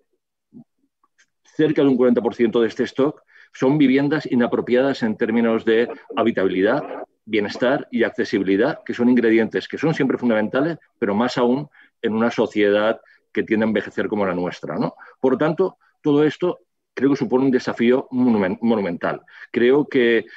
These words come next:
por ese motivo, mucho antes del plan de reconstrucción de la Unión Europea, eh, la importancia que puede tener agitar, eh, agitar la actividad económica y la generación de empleo a través del sector. Mucho antes del renova-, del Renovation Wave que acaba de declarar la presidenta de la Un-, de la Unión Europea, de,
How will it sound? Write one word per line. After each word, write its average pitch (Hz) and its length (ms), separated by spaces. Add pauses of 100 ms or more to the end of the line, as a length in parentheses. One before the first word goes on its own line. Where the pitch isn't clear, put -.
(600)
por 117 160
ese 131 160
motivo, 143 480
mucho 127 320
antes 135 300
del 101 180
plan 113 220
de 127 80
reconstrucción 107 600
de 107 80
la 98 60
Unión 98 160
Europea, 107 580 (320)
eh, 117 200
la 101 80
importancia 104 480
que 104 100
puede 101 240
tener 107 420 (1300)
agitar, 110 680
eh, 98 440
agitar 110 360
la 120 80
actividad 107 260
económica 107 460
y 98 40
la 98 100
generación 104 320
de 104 60
empleo 104 240
a 101 60
través 95 300
del 98 120
sector. 92 440 (540)
Mucho 160 340
antes 131 340
del 110 300
renova-, 101 500
del 101 440
Renovation 98 600
Wave 107 340
que 98 80
acaba 98 280
de 101 80
declarar 92 460
la 95 100
presidenta 90 400
de 95 60
la 90 80
Un-, 87 200
de 87 80
la 78 60
Unión 95 160
Europea, 95 400
de, 98 140